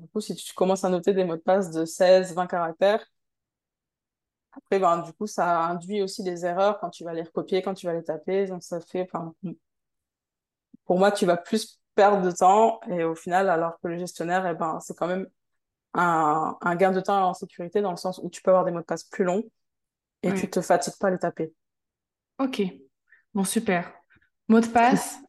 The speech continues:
Speaker 1: <laughs>
Speaker 2: je pense que là, tout le
Speaker 1: C'est
Speaker 2: monde
Speaker 1: bon.
Speaker 2: va, a enregistré.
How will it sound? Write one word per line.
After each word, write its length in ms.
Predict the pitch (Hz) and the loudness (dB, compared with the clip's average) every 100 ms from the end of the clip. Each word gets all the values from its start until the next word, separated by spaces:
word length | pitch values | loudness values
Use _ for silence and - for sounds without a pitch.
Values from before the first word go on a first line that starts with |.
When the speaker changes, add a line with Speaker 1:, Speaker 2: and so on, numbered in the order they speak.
| - | -4
Speaker 1:
<laughs> 180 | 196 165 | -2 -2
Speaker 2:
je 100 | 160 | 2
pense 180 | 247 233 | 2 4
que 80 | |
là, 100 | 240 | 2
tout 120 | 233 254 | 4 6
le 60 | |
Speaker 1:
C'est 60 | 226 | 6
Speaker 2:
monde 120 | 233 | 6
Speaker 1:
bon. 60 | 208 | 4
Speaker 2:
va, 280 | 190 190 190 | 4 2 0
a 160 | 208 | -2
enregistré. 760 | 208 208 208 202 202 - 240 262 | -2 -2 -4 -6 -8 -6 -6 -6